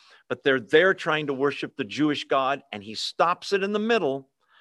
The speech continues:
and does the abomination that causes desolation. Jesus says it. He says it here. What's that? That's where he walks in the temple, stops all sacrifice, all prayer, all offerings, and says, "From now on,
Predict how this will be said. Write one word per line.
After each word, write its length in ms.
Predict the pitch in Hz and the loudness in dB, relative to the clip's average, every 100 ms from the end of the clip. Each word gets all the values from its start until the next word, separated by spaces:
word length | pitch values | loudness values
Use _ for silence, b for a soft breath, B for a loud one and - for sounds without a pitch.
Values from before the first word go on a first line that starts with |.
| b b b - | b b b -4
and 180 | 127 110 | -2 2
does 320 | 147 160 131 | 4 2 -2
the 160 | 135 127 | -2 -2
abomination 800 | 104 143 185 190 175 160 175 160 | 0 0 0 -2 -4 -6 -6 -6
that 140 | 123 | -6
causes 460 | - 139 139 135 113 | -2 -2 -2 -8 -4
desolation. 680 | 135 - 127 123 117 110 90 | -2 -2 -4 -6 -6 -12 -10
Jesus 380 | 120 120 131 | -8 -8 -8
says 280 | - 139 127 | -4 -2 -2
it. 120 | 139 _ b b b | -6 _ b b b
He 120 | - 123 | -8 -6
says 320 | - 123 131 | -2 -2 -4
it 100 | 101 | -8
here. 260 | 117 98 _ _ _ | -8 -8 _ _ _
What's 300 | 120 - - | -2 -2 -2
that? 240 | 123 92 _ _ _ _ _ _ _ _ _ _ _ _ _ | -6 -6 _ _ _ _ _ _ _ _ _ _ _ _ _
That's 240 | 127 139 147 | -6 -6 -6
where 120 | 135 | -6
he 100 | 123 | -6
walks 400 | 117 131 135 - | -2 -2 -2 -8
in 100 | 147 | -8
the 80 | 147 | -6
temple, 480 | 156 120 123 131 _ _ | -6 -6 -10 -16 _ _
stops 500 | - - 135 - - | -8 -2 -2 -2 -4
all 180 | 135 139 | -4 -4
sacrifice, 880 | 151 131 135 120 120 120 - - - _ _ | -6 -6 -8 -10 -10 -10 -14 -18 -20 _ _
all 240 | 110 123 135 | -2 0 -2
prayer, 540 | - 143 131 127 127 b b b | -2 -2 -2 -4 -8 b b b
all 240 | 120 147 156 | 0 2 2
offerings, 560 | 143 143 143 143 131 - | -2 -2 -6 -8 -10 -8
and 160 | 120 117 | -8 -6
says, 520 | - 143 131 135 120 B B | -2 0 0 -4 -10 B B
"From 200 | 127 135 | -4 2
now 300 | 156 185 190 | 2 4 2
on, 500 | 185 175 165 165 | 2 0 -2 -6